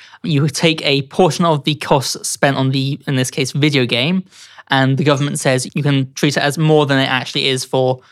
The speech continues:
purposes of working out your tax. And then if you've got any losses, you can surrender them. It's slightly strange for video games just purely due to how the government says you have to treat them for tax purposes,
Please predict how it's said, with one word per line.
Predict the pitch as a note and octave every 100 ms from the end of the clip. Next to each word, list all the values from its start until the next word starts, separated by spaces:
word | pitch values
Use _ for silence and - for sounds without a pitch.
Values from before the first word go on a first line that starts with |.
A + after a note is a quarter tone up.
| _ _ _
purposes | C#3+ B2+ C3+
of | C3
working | C3+ B2 C3
out | A#2+
your | - B2
tax. | B2 D3+ D#3+ - - - - - - - -
And | C#3 C#3+
then | C3+ C#3+
if | C3+
you've | C#3
got | B2+ B2
any | B2+
losses, | B2+ A#2+ - C3 C3+
you | C#3+ C3+
can | C3 C3
surrender | B2+ - C#3 C3+ C3 B2
them. | A#2+ B2 B2 _ _ - - _ -
It's | D3+ - - -
slightly | - - - D#3+
strange | D#3 C3+
for | C3+
video | C3+ C3
games | C3 B2+ -
just | C3+ - _
purely | - D#3+ C3+
due | C3
to | C3
how | A#2+ C3 B2+ B2+
the | C#3
government | C3+ C3+ C3 C3
says | B2+
you | B2+
have | C3
to | -
treat | B2+ D3
them | C3+
for | C3
tax | C3+ -
purposes, | - D3+ - F#3 F3